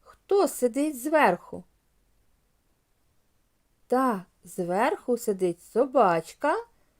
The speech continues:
і ведмедик. А хто сидить знизу? Так, малята, знизу сидить зайчик і котик. Малята,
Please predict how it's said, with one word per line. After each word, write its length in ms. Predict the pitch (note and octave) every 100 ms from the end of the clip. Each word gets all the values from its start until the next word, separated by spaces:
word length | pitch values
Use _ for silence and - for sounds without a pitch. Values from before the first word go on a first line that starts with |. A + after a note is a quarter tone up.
| _ _ _ _ _
і 140 | E3+ F3
ведмедик. 720 | D4 A4+ A4 E4+ D#4 D#4 D#4 _ _ _ _ _ _ _ _ _
А 140 | B3
хто 340 | B3+ - G4
сидить 500 | F#4+ D#4 A#3+ B3+ A#3+
знизу? 680 | F#3+ G#3+ G3 F3 F3 A#3+ G4 _ _ _ _ _ _ _ _ _ _ _ _ _ _ _ _ _
Так, 420 | F4+ G4 E4 A3
малята, 640 | G#3 G3+ F#3+ F3+ D#3 - D#3+ _ _
знизу 600 | E3+ F3 G#3+ C4+ C#4+ A#3+
сидить 520 | A3+ G3 F#3+ E3+ E3 -
зайчик 680 | D3 D3+ D#3+ - G4 A#4 _ _ _ _ _ _
і 180 | C#4 C#4 _
котик. 560 | C#4+ C4+ A3 - F3 - _ _ _ _ _ _ _ _ _ _ _ - - - - - - - - -
Малята, 560 | E3+ F3 G#3 B3+ -